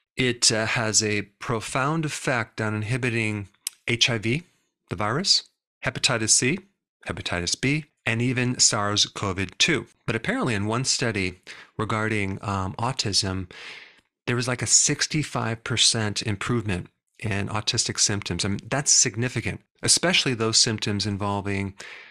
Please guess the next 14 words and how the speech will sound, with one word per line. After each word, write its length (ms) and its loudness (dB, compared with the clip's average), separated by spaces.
social 760 2
responses. 960 -2
So 160 4
what 180 0
is 140 0
going 260 -2
on 240 0
here? 180 -4
If 160 -4
we 60 0
could 160 -4
understand 480 0
the 60 0
mechanism, 720 -2